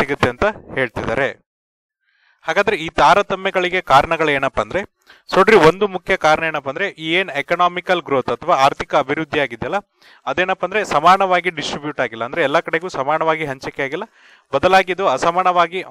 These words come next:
ಹಂಚಿಕೆ ಆಗಿದೆ ಅಂತ ಹೇಳ್ತಿದ್ದಾರೆ. ಭಾರತದ ಹತ್ತು ಪರ್ಸೆಂಟ್ ಜನಸಂಖ್ಯೆ ಹತ್ರ ಮಾತ್ರ ನೋಡ್ರಿ, ಭಾರತದ ಒಟ್ಟು ಎಪ್ಪತ್ತೇಳು ಪರ್ಸೆಂಟ್ ಏನಪ್ಪ ಅಂದ್ರೆ ವೆಲ್ತ್ ಇದೆ ಅಂತ ಹೇಳ್ತಿದ್ದಾರೆ. ಹಾಗಾಗಿ ಏನಂದ್ರೆ ಈ ಡಿಸ್ಪ್ಯಾರಿಟೀಸ್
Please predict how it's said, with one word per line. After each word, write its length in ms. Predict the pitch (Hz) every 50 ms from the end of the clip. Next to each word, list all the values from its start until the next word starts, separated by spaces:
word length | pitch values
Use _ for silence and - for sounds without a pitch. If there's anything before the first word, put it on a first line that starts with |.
| -
ಹಂಚಿಕೆ 340 | - 143 143 - 170 - 165 156
ಆಗಿದೆ 200 | 147 156 151 156 147
ಅಂತ 100 | 139 - 135
ಹೇಳ್ತಿದ್ದಾರೆ. 360 | 135 - 139 131 151 170 208 226 _ _ _ _ _ _ - _ _ _ _
ಭಾರತದ 400 | - 151 190 202 - 214 208 214 - 170
ಹತ್ತು 220 | 170 - - 208 - -
ಪರ್ಸೆಂಟ್ 340 | 190 175 - 185 180 170 185 - 160
ಜನಸಂಖ್ಯೆ 420 | 156 156 - 175 160 156 170 160
ಹತ್ರ 160 | 156 - 160 147 139
ಮಾತ್ರ 260 | 131 135 - 147 143 139 123
ನೋಡ್ರಿ, 220 | 120 - 208 226 - _ _ _ _ _ _ _ 123
ಭಾರತದ 400 | 135 160 180 180 185 190 190 180 143 147
ಒಟ್ಟು 180 | 147 - 202 170 131 135 -
ಎಪ್ಪತ್ತೇಳು 540 | _ - 190 180 _ - 165 175 175 185 170 -
ಪರ್ಸೆಂಟ್ 320 | 170 160 - 165 156 156 151
ಏನಪ್ಪ 220 | 147 139 - - 151
ಅಂದ್ರೆ 120 | 170 175 147 127
ವೆಲ್ತ್ 220 | 135 143 - 160 151
ಇದೆ 120 | 139 143 131
ಅಂತ 100 | 120 165 180 180 156
ಹೇಳ್ತಿದ್ದಾರೆ. 460 | 127 113 - 107 - 123 120 131 110 - _ _ _ _ - - - _ - 139
ಹಾಗಾಗಿ 360 | 151 170 196 202 196 190 190 185 175
ಏನಂದ್ರೆ 300 | 175 165 156 180 220 208 170 _ _ _ _ _ _ _ 160 165
ಈ 20 | 151 - - _ _ _ _ _ _ _ _ _ _ _ 135
ಡಿಸ್ಪ್ಯಾರಿಟೀಸ್ 720 | 165 170 - - - 202 196 190 190 185 196 190 185